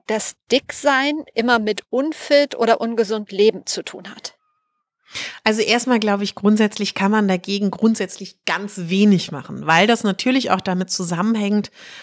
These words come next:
Speaker 2: dass das ein Bild ist, was da ist. Das ist ein Bild, was über Jahrzehnte und Jahre gefüttert wurde, was in den Medien natürlich auch ganz stark vertreten ist. Und ich verstehe auch die Frage.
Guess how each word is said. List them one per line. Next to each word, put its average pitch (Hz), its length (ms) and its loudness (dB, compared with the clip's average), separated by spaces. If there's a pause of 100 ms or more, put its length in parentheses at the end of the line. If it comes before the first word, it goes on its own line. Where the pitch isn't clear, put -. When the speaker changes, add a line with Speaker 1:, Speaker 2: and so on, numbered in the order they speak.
(120)
Speaker 2:
dass 185 180 -2
das 196 200 0
ein 180 120 0
Bild 208 320 4
ist, - 280 -8
was 160 160 -2
da 160 280 0
ist. 156 280 -8
Das 160 100 -8
ist 160 120 -2
ein 180 140 0
Bild, 208 300 4
was 180 260 -4 (460)
über 196 200 2
Jahrzehnte 226 720 2
und 196 200 -4
Jahre 202 360 4
gefüttert 220 580 0
wurde, 208 300 0
was 180 160 -4
in 185 100 -6
den 185 180 -2
Medien 226 320 4
natürlich 196 500 -2
auch 180 140 -6
ganz 196 300 0
stark 185 360 2 (280)
vertreten 220 560 0
ist. 202 240 -4
Und 190 100 -8
ich 180 120 -8
verstehe 220 480 0
auch 190 160 -4
die 185 100 -12
Frage. 254 720 2